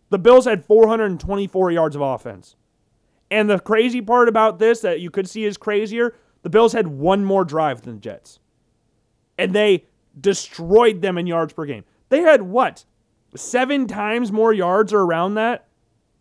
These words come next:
That is ridiculous. This is two N F L teams, and they, the Jets still were close in this game. It was thirteen to ten going into the fourth quarter. It was not a pretty game. Josh didn't play his best game, but it doesn't matter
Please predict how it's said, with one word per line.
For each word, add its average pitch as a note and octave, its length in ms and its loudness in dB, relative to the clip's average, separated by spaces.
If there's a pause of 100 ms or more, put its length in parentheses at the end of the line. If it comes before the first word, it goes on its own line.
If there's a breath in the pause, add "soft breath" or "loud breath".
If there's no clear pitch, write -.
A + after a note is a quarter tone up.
(1160)
That A3 120 -2
is C4 140 2
ridiculous. G#3+ 840 0
This A#3+ 160 -8
is C4 200 -6
two C#4+ 200 0
N B3+ 120 -2
F A3+ 140 -6
L A#3+ 120 0
teams, A#3+ 240 -8
and B3 100 -4
they, A#3+ 120 -2 (260 soft breath)
the C4 100 -2
Jets D4+ 320 0
still E4 320 -2
were B3+ 140 2
close B3 320 2
in B3 80 -6
this A3+ 120 -6
game. C4 460 -6 (920)
It C#4 80 -2
was G4 160 4
thirteen C#4 460 -4
to B3 60 -6
ten C4+ 280 -6
going C4 180 -2
into A#3+ 160 -4
the A3+ 80 -6
fourth B3 260 0
quarter. C4+ 600 -2 (2500)
It G#3 100 2
was A3 180 2
not A3 220 2
a G3 40 -4
pretty G3+ 300 -2
game. F#3+ 280 -4
Josh G#3+ 300 4
didn't G#3+ 200 -6
play G3+ 180 -2
his F#3 100 -4
best F#3+ 240 -4
game, G#3 140 -6
but G#3+ 80 -2
it A#3+ 40 4
doesn't B3 180 -2
matter C4 320 -4